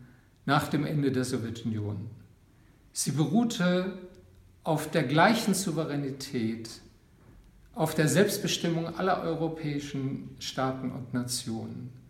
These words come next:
Und dahinter sollte es kein Zurück geben. Weder für Gerhard Schröder noch für die S P D und schon gar nicht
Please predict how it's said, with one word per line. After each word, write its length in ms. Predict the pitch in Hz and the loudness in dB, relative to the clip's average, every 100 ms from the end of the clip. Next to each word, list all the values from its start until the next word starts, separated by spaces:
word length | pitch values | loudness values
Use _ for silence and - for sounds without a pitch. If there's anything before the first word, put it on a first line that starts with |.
| - - - - _ | -20 -20 -20 -20 _
Und 200 | 160 180 | 0 6
dahinter 840 | 208 175 180 180 180 156 170 - - - - | 6 8 4 4 2 2 0 -8 -14 -20 -10
sollte 300 | - 156 - | 2 2 2
es 220 | 165 - | -2 -2
kein 240 | - 180 180 | 2 2 2
Zurück 420 | - 135 131 - | -2 -4 -6 -4
geben. 540 | 113 107 110 110 - - - - - - - _ - _ | -4 -2 -4 -6 -12 -20 -20 -20 -20 -20 -20 _ -20 _
Weder 220 | 156 180 | 4 4
für 160 | - 160 | 4 2
Gerhard 320 | 151 143 139 | 4 2 0
Schröder 680 | - 143 160 196 202 214 214 - | -4 -2 0 0 0 -2 -8 -8
noch 160 | 156 170 | -6 -6
für 140 | - | -4
die 100 | 151 | -4
S 260 | - 151 - | -2 -6 -6
P 80 | 135 | -4
D 460 | 135 135 160 - - - - - - - | -2 -2 -2 -6 -12 -18 -20 -20 -20 -2
und 160 | 156 | 0
schon 200 | - 147 | 2 0
gar 220 | 135 143 143 | 4 4 4
nicht 320 | 139 139 | 2 0